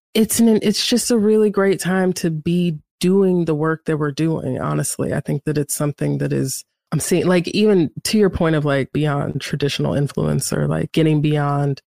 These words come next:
what it means to, to share of oneself or to offer the story.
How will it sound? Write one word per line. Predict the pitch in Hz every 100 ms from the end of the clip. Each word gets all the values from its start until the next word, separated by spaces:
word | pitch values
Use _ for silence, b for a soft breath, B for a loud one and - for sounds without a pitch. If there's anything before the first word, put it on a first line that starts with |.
| _ _ _
what | 165 170 170
it | -
means | 160 156 151 147 -
to, | 170 147 139 -
to | - 147
share | - - 196 175 151
of | 143
oneself | 151 147 - 147 143
or | 147
to | - -
offer | 156 147 - 80 78 -
the | -
story. | 151 - 185 165 147 143